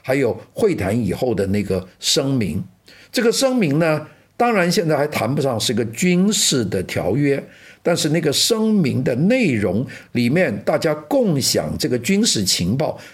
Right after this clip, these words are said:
这个已经让三个国家变成一个准军事同盟，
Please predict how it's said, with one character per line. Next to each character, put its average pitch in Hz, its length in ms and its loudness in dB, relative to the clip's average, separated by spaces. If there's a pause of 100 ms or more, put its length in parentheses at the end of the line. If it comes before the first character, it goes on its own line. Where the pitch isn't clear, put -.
这 262 180 0
个 175 100 0
已 127 240 0
经 156 220 0
让 156 180 0
三 180 540 0
个 131 120 0
国 104 240 0
家 120 160 -2
变 120 220 -2
成 98 160 -2
一 107 100 0
个 110 160 0 (240)
准 131 220 0 (220)
军 165 260 0
事 180 160 0
同 95 220 -4
盟， 90 180 -2